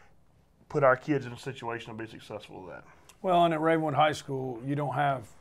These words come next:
Speaker 2: two hundred eighty, two hundred ninety pound defensive tackles. Uh, these are guys that are usually about two hundred, maybe two fifteen. And so what we're trying to do is, off the ball, we're slanting one way. We're trying to get skinny and get in between 'em,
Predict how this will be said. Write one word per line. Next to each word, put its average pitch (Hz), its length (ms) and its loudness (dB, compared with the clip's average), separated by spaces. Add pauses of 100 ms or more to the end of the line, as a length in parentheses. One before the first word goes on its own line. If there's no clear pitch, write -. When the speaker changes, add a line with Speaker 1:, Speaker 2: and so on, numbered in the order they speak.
(100)
Speaker 2:
two 156 160 -4
hundred 135 280 -4
eighty, 131 220 -6
two 135 160 -10
hundred 139 200 -6
ninety 127 280 -8
pound 123 320 -10
defensive 117 400 -12
tackles. 117 640 -8 (400)
Uh, 123 200 -12
these 139 240 0
are 139 80 0
guys 131 480 2
that 131 100 -6
are 127 60 -6
usually 131 380 -6
about 127 260 -8
two 143 160 -6
hundred, 131 340 -6
maybe 131 240 -4
two 139 240 -6
fifteen. 139 600 -6 (260)
And 123 100 -12
so 151 120 -4
what 147 180 2
we're 165 140 6
trying 160 300 2
to 139 100 -2
do 139 200 0
is, 120 160 -6 (300)
off 151 240 4
the 180 60 0
ball, 147 480 4 (100)
we're 127 60 -12
slanting 143 420 -4
one 139 200 -2
way. 135 200 -2
We're 131 120 -6
trying 131 320 -6
to 127 60 -8
get 123 240 -8
skinny 147 460 -4
and 127 120 -4
get 135 120 -4
in 135 120 -6
between 131 380 -8
'em, 123 140 -10